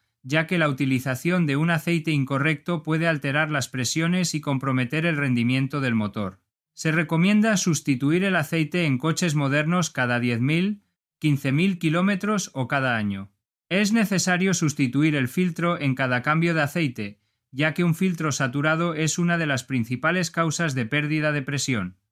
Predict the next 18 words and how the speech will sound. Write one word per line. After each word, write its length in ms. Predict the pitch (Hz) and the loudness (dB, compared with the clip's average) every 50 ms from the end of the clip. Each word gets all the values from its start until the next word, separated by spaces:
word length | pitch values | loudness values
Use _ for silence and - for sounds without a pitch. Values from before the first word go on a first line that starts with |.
| _ _ _ _ | _ _ _ _
Revisa 500 | 135 135 151 170 170 202 240 233 - 247 | -4 -2 0 2 4 4 2 2 2 2
el 100 | 240 233 | 2 4
nivel 260 | 214 196 185 202 202 190 | 4 4 2 2 0 0
de 80 | 190 180 | 0 0
aceite 380 | 156 - 190 196 196 185 214 | 0 0 0 0 0 0 0
en 100 | 202 185 | 0 2
la 160 | 165 151 143 | 2 0 0
caja 260 | - 185 180 - - 202 | 0 -2 -2 0 0 0
de 140 | 180 160 | 0 0
cambios 400 | 139 175 170 180 185 190 180 - | 0 2 2 2 2 2 2 2
automática. 800 | 170 156 135 - 147 147 147 135 123 123 110 - 110 107 107 - _ _ _ _ _ _ _ - | 0 0 0 0 0 0 0 0 -2 -4 -8 -8 -8 -10 -12 -14 _ _ _ _ _ _ _ -2
Es 200 | 175 208 202 - | 0 0 2 4
importante 640 | 226 214 196 190 170 156 - 190 196 196 185 208 180 | 4 4 4 4 2 2 2 2 2 2 2 0 -2
prestar 460 | 156 156 147 135 123 - - 170 170 | 0 2 0 0 0 0 0 0 2
atención 640 | 175 165 165 156 143 131 - 156 156 165 170 175 156 | 2 0 0 0 -2 0 0 0 2 2 2 0 0
a 180 | 143 135 135 147 | -2 0 0 0
esta 260 | 147 - - 151 139 | 0 -2 -2 -4 -2
cuestión, 640 | - 151 143 - - 190 185 151 113 107 104 104 - | -2 -2 -2 -2 -2 0 0 2 2 0 -2 -4 -8